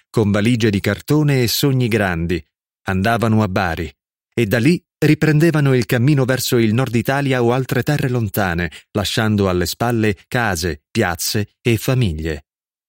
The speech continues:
In mezzo a tutto questo, nel millenovecentocinquantasei il comune decise di trasformare il luogo in un polmone verde per il paese. A un chilometro dal centro,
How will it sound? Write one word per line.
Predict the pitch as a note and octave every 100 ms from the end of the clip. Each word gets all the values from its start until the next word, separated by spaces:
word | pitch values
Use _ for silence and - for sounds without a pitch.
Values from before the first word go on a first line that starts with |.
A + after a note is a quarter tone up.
| _ _ C#3+
In | C3+
mezzo | D3+ B2+ B2
a |
tutto | - G#2 G#2
questo, | G#2 F#2 - F#2+ - _ _
nel | B2 C3
millenovecentocinquantasei | D#3 E3 C3 A2+ A2+ C#3 B2 G2+ G2+ F2+ G#2+ G2+ - G2 F2 E2 - _ -
il | D3
comune | C3+ D#3+ F3+ F3+ D3+
decise | B2 - C#3 B2+
di | A2
trasformare | A#2+ A#2 - A#2 A#2+ A#2+ G2+ F#2+
il | F#2
luogo | A2 D#3+ D#3 D#3 -
in | C3+
un | C#3+ C3+
polmone | D3 C3+ D#3+ D#3+ B2+
verde | C3+ B2 B2+
per | B2+ B2
il | G#2+
paese. | G#2 F#2 D#2+ D#2 F2 - _ _ _ -
A | G#2
un | A#2+
chilometro | C3+ C3 C#3 B2+ B2
dal | G#2 G2
centro, | - G2 F2+ G#2+